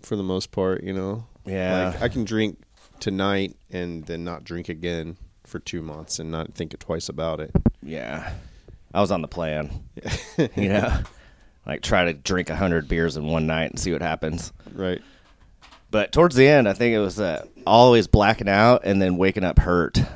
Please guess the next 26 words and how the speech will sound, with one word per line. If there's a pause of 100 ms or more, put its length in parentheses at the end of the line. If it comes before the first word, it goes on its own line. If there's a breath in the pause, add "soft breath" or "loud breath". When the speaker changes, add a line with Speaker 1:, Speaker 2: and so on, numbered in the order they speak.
Speaker 2:
It's
kind
of
a
bummer, (120)
<laughs>
you
know,
Speaker 1:
<laughs>
Speaker 2:
especially
if
you
don't
know
what
you're
hurt
from. (240 loud breath)
Speaker 1:
Right. (200)
Speaker 2:
You
know?
And (800 loud breath)
then
shit
gets
weird.